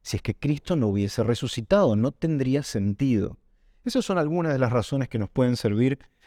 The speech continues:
eh, para, para poder, eh, encontrar, eh, eh, confianza en la Escritura. Después hay otras cuestiones más textuales o, o históricas. El hecho de que se mencione a, a, a, a, a, a José de Arimatea o que se mencione,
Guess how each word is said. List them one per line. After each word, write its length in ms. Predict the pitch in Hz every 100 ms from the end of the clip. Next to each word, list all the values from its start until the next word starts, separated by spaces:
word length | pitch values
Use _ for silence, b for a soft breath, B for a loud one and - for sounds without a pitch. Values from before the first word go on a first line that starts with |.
| b
eh, 540 | 110 104 101 98 92 90 -
para, 440 | 101 95 92 82 - _
para 160 | - 85
poder, 360 | - 95 110
eh, 340 | 117 80 - 76
encontrar, 600 | 101 98 95 107 113 -
eh, 360 | - 95 - - - - - - - _ -
eh, 140 | - -
confianza 720 | 95 98 - 123 113 101 92
en 60 |
la 60 | 87
Escritura. 400 | - 101 127 127
Después 300 | 113 196 -
hay 140 | 113
otras 280 | 110 110 104
cuestiones 400 | - 95 117 104
más 180 | 107 101
textuales 880 | - 101 - - 123 117 113 101 - -
o, 240 | 52 -
o 40 |
históricas. 920 | 110 - - 123 117 110 95 104 95 - b b -
El 120 | 113
hecho 240 | 127 -
de 120 | 107 95
que 260 | 113 101 - b
se 180 | - -
mencione 680 | 113 110 - 120 117 117 110
a, 240 | 85 104 101
a, 280 | 107 101
a, 260 | 98 101 92
a, 540 | 90 - _ _ -
a, 500 | 98 92 80 90 85
a 40 | 101
José 280 | - - 120
de 80 |
Arimatea 840 | 104 101 95 113 110 107 104 101 101
o 100 | 107
que 100 | 104
se 120 | 113
mencione, 720 | 104 - 113 107 104 101 95